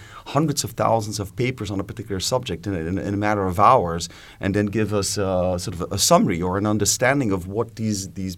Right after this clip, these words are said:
papers im-, uh, or these articles imply about the systems that we're trying to study. So I think the biggest advances will be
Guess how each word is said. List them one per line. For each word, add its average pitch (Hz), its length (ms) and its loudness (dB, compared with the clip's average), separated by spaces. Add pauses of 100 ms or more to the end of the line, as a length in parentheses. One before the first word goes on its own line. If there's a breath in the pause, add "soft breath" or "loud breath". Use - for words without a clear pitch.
(140)
papers 120 340 -6
im-, 101 220 -2
uh, - 360 -6 (260 loud breath)
or 110 80 0
these 104 100 0
articles 117 380 0
imply 101 640 2 (260 loud breath)
about 98 300 0
the 95 60 -4
systems - 420 -4
that 90 140 -6
we're 98 80 -6
trying 95 180 -6
to 90 60 -4
study. 87 240 -6
So - 160 -6
I 110 80 0
think 160 180 -6
the 110 80 -4
biggest - 320 -4
advances 156 540 -6
will 165 120 -8 (120)
be - 80 -6